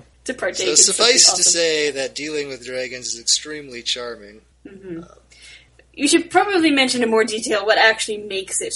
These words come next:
Speaker 1: charming. Um, what happens, uh, as you're reading this is that even as, and even young children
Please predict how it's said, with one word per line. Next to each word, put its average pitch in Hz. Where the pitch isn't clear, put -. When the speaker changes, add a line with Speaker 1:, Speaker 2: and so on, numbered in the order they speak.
Speaker 1:
charming. 180
Um, 196
what 294
happens, 330
uh, 254
as 247
you're 226
reading 240
this 208
is -
that 226
even 349
as, 240
and 233
even 269
young 202
children 185